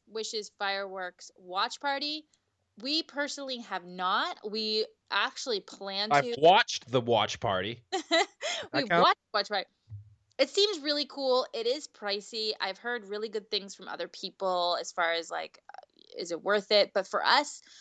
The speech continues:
Speaker 1: um, we really like the low keyness of just hanging and watching Wishes, like, either on the beach or if we booked a dinner at the Contemporary, that's a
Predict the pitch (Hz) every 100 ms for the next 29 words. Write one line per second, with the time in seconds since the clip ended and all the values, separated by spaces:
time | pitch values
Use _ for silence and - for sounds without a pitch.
0 | - _ - 208 202 185 - 190 226 294
1 | 294 226 233 233 208 196 196 170 175 185
2 | 185 - 180 185 180 - - 165 160 -
3 | - 175 175 185 185 185 - _ - 165
4 | 170 175 185 170 170 170 - 170 165 165
5 | - 165 156 190 180 175 165 156 180 196
6 | 190 - - - 185 170 165 160 170 _
7 | _ - 190 196 165 185 - 185 170 165
8 | - 170 190 180 175 165 131 - 170 180
9 | - 175 - 175 170 170 175 165 170 -